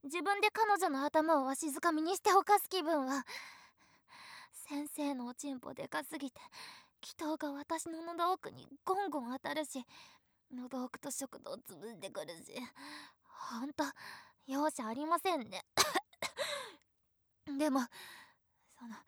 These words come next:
悪くない気分と言いますか、なんというか、不思議と嫌な気分ではないですね。どちらかというと、イラマチオで気持ちよくなってる先生を見てると、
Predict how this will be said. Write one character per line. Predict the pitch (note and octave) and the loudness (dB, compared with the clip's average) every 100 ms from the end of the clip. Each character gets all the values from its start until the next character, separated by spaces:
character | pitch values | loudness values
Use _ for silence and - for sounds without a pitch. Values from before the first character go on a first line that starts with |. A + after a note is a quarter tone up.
| - - _ _ _ _ _ - - - - - F4+ | -20 -20 _ _ _ _ _ -18 -18 -20 -16 -2 2
悪 | G4+ | 2
く | - C#4 | 2 0
な | A3+ | -2
い | A3+ | -6
気 | - C#4+ | -6 -4
分 | B3 A3+ | -4 -6
と | A3+ | -8
言 | A3 | -6
い | |
ま | A3+ A#3+ | -6 -6
す | - | -8
か、 | - - _ - _ _ | -14 -16 _ -20 _ _
な | D4+ C#4+ C4+ | -10 -8 -8
ん | |
と | B3 G#3 | -8 -10
い | G#3 | -12
う | |
か、 | - - - _ _ _ _ _ _ _ _ _ _ _ - | -14 -18 -20 _ _ _ _ _ _ _ _ _ _ _ -8
不 | D#4 | -6
思 | F4 G#4 | -2 0
議 | G#4 | 2
と | G#4 - - - | 2 2 -6 -4
嫌 | F4+ A#4+ | 2 4
な | A4 | 4
気 | - D#4 | 2 0
分 | D#4 | 2
で | C4 | 2
は | A#3+ | 0
な | A#3+ C#4 | 2 2
い | |
で | D4 C#4+ | 2 -2
す | B3 | -4
ね。 | A#3 B3 - - - - _ _ _ _ _ _ _ _ - | -8 -8 -8 -16 -20 -20 _ _ _ _ _ _ _ _ -14
ど | D4+ E4+ | -10 -8
ち | B4 | -2
ら | B4+ | -2
か | - C#5 | -2 -6
と | G4+ | -8
い | F#4+ | -10
う | F#4 | -12
と、 | - C5+ - - - _ _ _ _ | -6 -6 -8 -20 -20 _ _ _ _
イ | G4 | -10
ラ | G#4 G#4 | -8 -4
マ | G#4 | -6
チ | - D4 | -6 -12
オ | A#3+ | -12
で | B3 | -14
気 | - D4 | -12 -10
持 | D4 | -10
ち | - C#4+ | -10 -12
よ | C4+ | -12
く | B3 | -14
な | A#3 | -14
っ | |
て | - - | -16 -18
る | C4+ | -18
先 | - C4+ C4 | -14 -14 -14
生 | - | -14
を | B3+ | -14
見 | C4 C4+ | -14 -16
て | - | -18
る | C4 | -18
と、 | - | -16